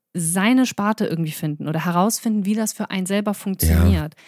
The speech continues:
Speaker 1: So diese stumpfe Empfehlung,
Speaker 2: Absolut.
Speaker 1: „Gehen Sie doch mal spazieren“ oder „Machen Sie doch einfach mal ein bisschen mehr Yoga.“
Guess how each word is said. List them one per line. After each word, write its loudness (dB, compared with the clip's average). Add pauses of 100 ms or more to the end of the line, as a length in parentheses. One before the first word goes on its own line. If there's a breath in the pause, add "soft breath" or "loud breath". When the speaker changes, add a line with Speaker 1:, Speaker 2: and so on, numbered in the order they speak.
(160 loud breath)
Speaker 1:
So -2
diese 0
stumpfe 0
Empfehlung, 0
Speaker 2:
Absolut. -8 (260)
Speaker 1:
„Gehen 6
Sie 4
doch 2
mal 2
spazieren“ 0
oder -2 (240 loud breath)
„Machen 6
Sie 6
doch 2
einfach 2
mal 2
ein 2
bisschen 0
mehr 2
Yoga.“ 4